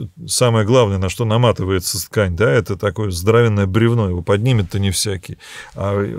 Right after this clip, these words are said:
он еще как копьем им орудовал, да. А может, это описание того, что, м, филистимляне — это такие мощные воины, что, в общем, у них каждый второй Голиаф великан.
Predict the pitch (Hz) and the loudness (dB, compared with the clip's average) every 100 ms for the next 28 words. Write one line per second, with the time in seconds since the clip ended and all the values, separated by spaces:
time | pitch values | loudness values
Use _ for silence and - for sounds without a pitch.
0 | 110 104 110 101 - 104 107 - 127 127 | -6 -2 0 -2 -2 -2 -2 2 2 4
1 | 110 90 92 95 98 87 - 92 113 139 | 0 0 -2 0 -2 -4 -6 -6 -2 -2
2 | - - - - - - - - - _ | -4 -16 -18 -18 -20 -20 -20 -20 -20 _
3 | _ _ _ _ _ _ - 131 110 110 | _ _ _ _ _ _ -2 2 4 4
4 | 120 98 127 - 123 131 - 143 123 120 | 2 2 -2 2 0 0 0 2 2 2
5 | 127 127 123 - 123 117 113 107 107 104 | 2 2 0 -2 -2 2 2 2 0 0
6 | 104 107 113 117 87 - 113 107 - 139 | -2 -4 -6 -8 -10 -8 -4 -4 -2 0
7 | 120 110 104 80 110 - 117 110 107 - | 2 2 0 0 -4 -2 -2 0 0 0
8 | 117 110 143 160 135 - 107 101 87 113 | -2 0 0 0 -2 -2 -2 -2 -2 -4
9 | 101 101 - 110 87 90 110 131 143 131 | 0 -2 0 -2 -2 0 2 2 2 4
10 | 104 90 - _ _ _ 143 98 101 98 | 2 2 -4 _ _ _ -12 -6 -2 -2
11 | 90 104 90 | 0 -2 -4